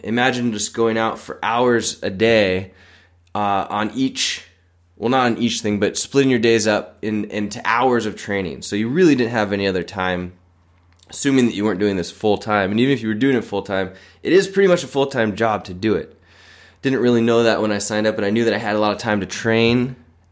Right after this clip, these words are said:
after work and before work. So when figuring out how to do this, I found also CrossFit Endurance. And I thought that was really interesting because they trained more for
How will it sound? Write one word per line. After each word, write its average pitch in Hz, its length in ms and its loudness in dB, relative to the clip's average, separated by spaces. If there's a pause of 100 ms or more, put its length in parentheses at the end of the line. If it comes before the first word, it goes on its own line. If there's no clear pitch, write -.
(120)
after 107 340 -2
work 123 460 -2 (240)
and 117 180 2
before 98 340 -2
work. 92 360 -6 (1400)
So 143 580 4 (600)
when 170 500 0
figuring 143 480 -2
out 123 160 0
how 123 120 -4
to 113 60 0
do 113 200 0
this, 123 200 0
I 107 120 -2
found 117 400 2
also 117 380 -2
CrossFit 113 520 -4
Endurance. 101 480 -2
And 113 80 -2
I - 40 -12
thought 156 160 0
that 165 120 0
was 143 140 -2
really 135 220 4
interesting 110 460 0
because 107 360 0
they 113 140 2
trained 131 760 0 (160)
more 127 580 0
for 113 640 -4